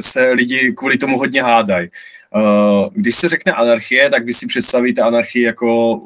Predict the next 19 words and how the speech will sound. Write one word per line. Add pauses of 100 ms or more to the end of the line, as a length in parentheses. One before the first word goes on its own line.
váš
anarchokapitalismus (460)
a
já
si
představím
anarchii
jako
anarchokomunismus. (540)
A
teďka,
jakoby,
jak
to
rozlišovat? (520)
Eh,
já
jsem
si